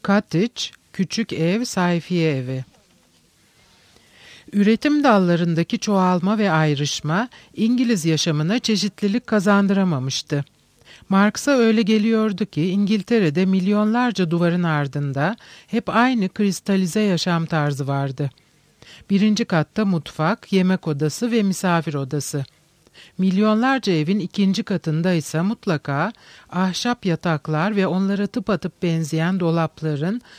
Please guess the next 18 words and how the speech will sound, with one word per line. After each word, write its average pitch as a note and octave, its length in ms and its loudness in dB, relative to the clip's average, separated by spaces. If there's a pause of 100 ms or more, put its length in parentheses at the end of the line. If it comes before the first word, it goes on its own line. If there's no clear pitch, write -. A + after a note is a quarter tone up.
(100)
sandıkların F#3+ 840 0
bulunduğu D#3+ 640 0
dar G3 220 2
yatak F#3+ 420 -2
odaları C#3+ 400 -4
bulunurdu. C3+ 640 -6 (1300)
İngiliz'in B3 600 0
evi D3+ 280 -2
sanki A3 400 -2
şemsiyenin F#3+ 880 0 (280)
ve D#3 80 0
kısa G#3+ 340 -4
bir A3 100 -2
süre D#3+ 340 -4
önce D3+ 540 -2
Avrupa'da F3 580 0
ortaya D#3+ 440 0
çıkan D3+ 480 -4